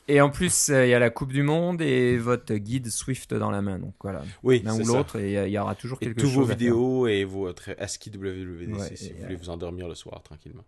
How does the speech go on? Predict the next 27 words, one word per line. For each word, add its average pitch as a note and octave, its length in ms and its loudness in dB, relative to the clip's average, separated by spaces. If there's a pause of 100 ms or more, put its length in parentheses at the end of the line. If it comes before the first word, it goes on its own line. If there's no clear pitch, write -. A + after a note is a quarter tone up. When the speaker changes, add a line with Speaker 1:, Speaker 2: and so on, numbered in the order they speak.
(180)
Speaker 1:
Ou G#2+ 60 -10
sur - 200 -6
la G2 120 0
plage, F#2 480 -6
si - 180 -16
vous G2+ 140 -8
avez G2 180 -6
vraiment G2+ 240 -8
rien G2 220 -8
d'autre F#2+ 260 -10
à F#2 60 -10
faire. B2 280 -2 (720)
<laughs> - 1080 -2
Donc, F3+ 240 6
euh, D#3+ 160 12
Philippe, F3+ 240 2
pour E3+ 140 0
savoir, E3+ 420 8
euh, C#3 240 6
ce, B2+ 640 2
ce - 80 -8
que C#3 80 -4
tu C3 160 -6
fais, D#3 200 -2
où A#2+ 280 -4
doit-on A2 320 -4
aller ? G#2 200 -4